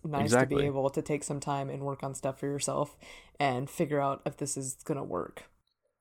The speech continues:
Speaker 2: That's kind of the whole point, is to figure out if I can laser engrave deep enough for the epoxy to actually work with it. And then if it works, then I can, I'll start offering that as a sign option.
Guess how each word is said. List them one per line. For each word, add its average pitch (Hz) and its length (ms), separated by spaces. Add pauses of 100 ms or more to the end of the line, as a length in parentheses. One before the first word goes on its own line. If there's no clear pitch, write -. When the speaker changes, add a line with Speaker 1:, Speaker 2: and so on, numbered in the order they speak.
Speaker 2:
That's 131 160
kind 160 140
of 135 60
the 117 60
whole 110 180
point, 127 300
is 90 140
to 101 100
figure 98 300
out 90 220 (540)
if 113 220
I 101 100
can 98 220
laser 98 320
engrave 95 340
deep 98 220
enough 95 240
for - 120
the 90 120
epoxy 92 440
to - 80
actually 85 420
work 92 280
with - 160
it. - 220 (340)
And 110 140
then 104 100
if 113 200
it 52 120
works, 131 560 (260)
then 107 200
I 107 100
can, 98 260 (120)
I'll 95 260
start - 320
offering 92 440
that 92 280
as 95 300
a 90 360 (360)
sign 98 320
option. - 420